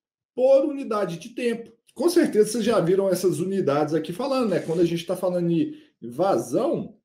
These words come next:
vocês já viram unidades aí de, ó, litros por minuto, litros, litros por segundo, metro cúbico por hora. É sempre uma,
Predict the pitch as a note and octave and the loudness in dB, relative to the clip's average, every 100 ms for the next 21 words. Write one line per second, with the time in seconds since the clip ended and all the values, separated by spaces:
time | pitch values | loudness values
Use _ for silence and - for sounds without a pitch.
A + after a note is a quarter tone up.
0 | _ - E4 E4+ A3 A#3 A3+ A3 G#3+ E3 | _ -10 2 4 4 2 2 0 -2 -2
1 | E3 E3+ D#3 C#3 E3+ E3 D3+ A#2+ C3 B2 | -2 -4 -6 -4 0 0 0 -4 -6 -6
2 | - - _ - D#3+ A2+ - - _ _ | -8 -16 _ -4 -2 -2 -4 -18 _ _
3 | A#2 D#3 F3 F3 E3+ E3+ - - _ _ | -8 -4 -4 -4 -2 -4 -8 -20 _ _
4 | C3+ C3+ C#3+ B2+ B2+ D#3 D3+ D3+ D#3+ D#3 | -10 -8 -8 -10 -8 -6 -6 -6 -8 -8
5 | E3 _ _ - - A#2 D3+ F3 D3+ F3 | -10 _ _ -18 -8 0 4 6 4 0
6 | D#3+ E3 - - _ - D#3 F3 D#3+ D#3 | -6 -6 -16 -20 _ 0 10 10 10 6
7 | - - A#2 A2 - E3+ D#3+ E3+ E3+ E3 | -8 -8 -8 -8 -2 -2 4 2 2 -2
8 | D3+ D#3 D#3+ _ _ _ _ _ _ - | -6 -8 -12 _ _ _ _ _ _ -16
9 | C3 D#3+ E3 - D#3+ D3+ - _ _ D3+ | -8 -4 -4 -2 -4 -4 -10 _ _ 0
10 | E3 D3 C#3 C3+ A#2+ - B2 B2+ D3 E3 | 2 2 -2 -6 -12 -12 -8 -4 -2 0
11 | D#3+ D#3+ D#3+ D#3+ D#3+ - _ _ _ _ | 0 0 -2 -4 -8 -16 _ _ _ _
12 | _ - A#3 - - B3+ A3+ - G3 F3 | _ -8 -6 -6 -4 0 0 0 -4 -2
13 | E3+ C#3 A2+ | -2 -2 -6